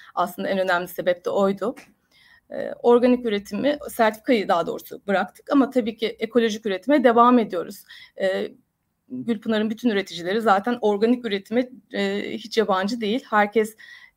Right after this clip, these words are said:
neyi nasıl yapması gerektiğini, bütün süreci z-, çok net biliyor. Ee, ekolojik üretime devam ediyoruz. Mümkün olduğunca, e, sürdürülebilir zeytincilik yapmaya çalışıyoruz. Ee,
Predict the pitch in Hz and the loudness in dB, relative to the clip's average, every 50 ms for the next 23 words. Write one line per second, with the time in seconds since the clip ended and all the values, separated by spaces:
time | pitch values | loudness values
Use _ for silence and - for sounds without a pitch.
0 | _ - - 208 208 208 208 208 208 220 226 226 226 226 226 233 214 202 175 180 | _ -10 -6 -4 -2 -2 0 0 2 2 2 0 0 -2 -4 -2 0 0 0 0
1 | - - - 165 - 165 160 170 165 165 170 - - 175 226 208 208 202 - 214 | -2 -8 -12 -12 -12 -10 -8 -8 -8 -8 -12 -10 -6 -4 -4 -4 -4 -8 -8 -10
2 | 208 - 196 180 180 180 233 214 214 - _ _ - - - - 196 - 233 226 | -8 -6 -6 -6 -6 -6 -8 -10 -10 -12 _ _ -20 -18 -16 -10 -2 -2 -2 0
3 | - 226 220 233 226 - - - 196 170 160 - - - 320 _ _ _ _ _ | 0 0 0 0 -2 -4 -10 -10 -8 -8 -6 -6 -6 -6 -8 _ _ _ _ _
4 | _ _ _ _ _ _ _ _ _ _ _ _ _ _ - - - - - - | _ _ _ _ _ _ _ _ _ _ _ _ _ _ -18 -16 -14 -14 -14 -14
5 | - _ - - 240 - 254 233 226 233 214 233 226 214 208 214 - 214 214 202 | -16 _ -8 -4 2 4 4 4 4 2 -2 -2 0 0 0 0 -2 -2 0 2
6 | 214 202 208 208 214 214 214 208 208 220 220 196 170 175 202 - - 214 214 208 | 2 2 4 4 2 2 0 -2 -2 -2 -2 -2 -2 -4 -8 -6 -4 -4 -2 -2
7 | 233 226 220 208 214 208 220 220 220 214 220 214 - - 208 202 202 208 202 - | -2 -2 0 0 0 0 0 0 0 2 0 0 0 0 -2 -2 -2 -4 -8 -12
8 | _ - - - - 233 220 202 233 226 226 233 220 240 233 262 254 220 226 214 | _ -20 -16 -10 -8 -6 -4 -4 0 4 6 6 6 8 6 6 8 8 6 6
9 | 220 220 233 220 196 226 226 226 - 208 196 196 - 185 175 170 175 - 170 165 | 6 2 0 0 0 -2 -2 2 4 2 2 2 0 -4 -4 -4 -4 -6 -6 -6
10 | 170 - - 170 165 165 180 240 277 - - - _ _ _ _ _ _ _ _ | -6 -8 -6 -6 -6 -4 -4 -6 -8 -8 -14 -20 _ _ _ _ _ _ _ _
11 | _ _ _ _ _ _ _ _ 269 247 220 - | _ _ _ _ _ _ _ _ -16 -16 -14 -14